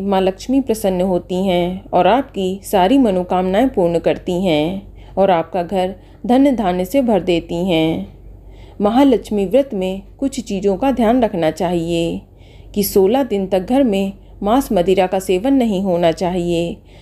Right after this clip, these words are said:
घर में सिर्फ शुद्ध शाकाहारी और सात्विक भोजन ही बनना चाहिए। आपको बता दें कि महालक्ष्मी व्रत में हर चीज़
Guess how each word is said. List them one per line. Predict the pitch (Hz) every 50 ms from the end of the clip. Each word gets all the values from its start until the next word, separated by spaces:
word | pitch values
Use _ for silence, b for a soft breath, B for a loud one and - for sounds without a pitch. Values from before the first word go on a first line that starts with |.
| b b b b
घर | - 240 269 285
में | 277 254 214 196
सिर्फ | - - 196 185 185 190 - - - -
शुद्ध | - - 220 202 175 170 185 180 - - - -
शाकाहारी | - 202 180 190 190 - 277 262 247 226 170 175 180 185 180 190 196 b b b b
और | - 190 190
सात्विक | 190 - 175 156 175 - 247 277 254 214
भोजन | 220 202 185 190 190 202
ही | 202 254 269
बनना | 240 202 180 170 170 170 156
चाहिए। | 156 - 160 165 190 170 - 175 170 165 170 170 175 - - - - - B B B B B B B B
आपको | 190 196 190 - 196 190
बता | 190 190 190 185 220 277
दें | 254 196 180 175 190 196
कि | 196 - 202 196
महालक्ष्मी | 196 190 208 233 269 277 240 196 - - - 196 190 185
व्रत | 185 233 254 262 - 208
में | 190 180 180 185 196 196 -
हर | 247 269 254
चीज़ | 262 - - 180 180 175 -